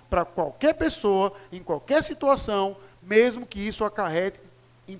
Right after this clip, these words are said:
perseguição contra mim. Eu não vou mudar o meu discurso.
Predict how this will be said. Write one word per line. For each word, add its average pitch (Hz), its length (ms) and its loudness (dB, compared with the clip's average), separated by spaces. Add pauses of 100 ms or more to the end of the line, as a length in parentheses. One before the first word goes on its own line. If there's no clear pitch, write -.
perseguição 254 680 -2
contra 214 320 -12
mim. 143 180 -16 (400)
Eu 185 140 -6
não 294 180 2
vou 262 160 2
mudar 226 280 -2
o 214 40 -10
meu 202 120 -6
discurso. - 520 -18